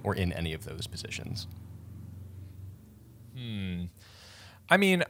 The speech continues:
Speaker 2: I think like, a-, and we've c-,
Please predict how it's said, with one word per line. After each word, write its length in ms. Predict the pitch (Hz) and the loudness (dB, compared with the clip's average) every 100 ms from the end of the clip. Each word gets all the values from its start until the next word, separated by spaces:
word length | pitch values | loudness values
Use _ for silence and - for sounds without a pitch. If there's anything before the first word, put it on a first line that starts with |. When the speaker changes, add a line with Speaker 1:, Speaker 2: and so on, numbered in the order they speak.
| - | 6
Speaker 2:
I 100 | 165 | 6
think 380 | - 214 - - - - - - - - - _ - - - - - - | 8 6 6 -4 -8 -20 -20 -20 -20 -20 -20 _ -20 -20 -20 -20 -20 -8
like, 680 | 139 131 147 151 - - - - _ _ _ _ _ _ _ _ _ - | 0 8 10 10 6 -4 -8 -16 _ _ _ _ _ _ _ _ _ -2
a-, 220 | 170 170 175 | 2 4 4
and 220 | 190 185 | 4 8
we've 160 | 196 | 6
c-, 80 | - | 8